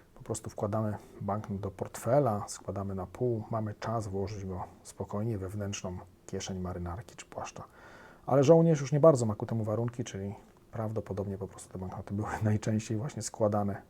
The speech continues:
w małą kosteczkę, co widzimy tutaj na tym Dąbrowskim. Te linie złamań są dość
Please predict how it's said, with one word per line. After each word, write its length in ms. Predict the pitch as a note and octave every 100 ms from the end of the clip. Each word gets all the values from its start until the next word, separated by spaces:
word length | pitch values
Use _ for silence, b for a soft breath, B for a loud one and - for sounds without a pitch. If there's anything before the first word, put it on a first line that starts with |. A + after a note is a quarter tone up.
| -
w 40 | G#2
małą 220 | G2+ G2
kosteczkę, 540 | - - G#2 - F#2 - B B B B B B B
co 160 | - G2+
widzimy 360 | F#2+ G#2 F#2+
tutaj 280 | F#2 F#2 F2+
na 140 | F2
tym 200 | F2 F2 F2+ B G#2
Dąbrowskim. 680 | F#2+ F#2+ B2 - - G2
Te 100 | F#2+
linie 240 | G2+ A2 G2
złamań 300 | G#2 G2+ F#2+
są 160 | F#2+
dość 340 | F2+ E2 -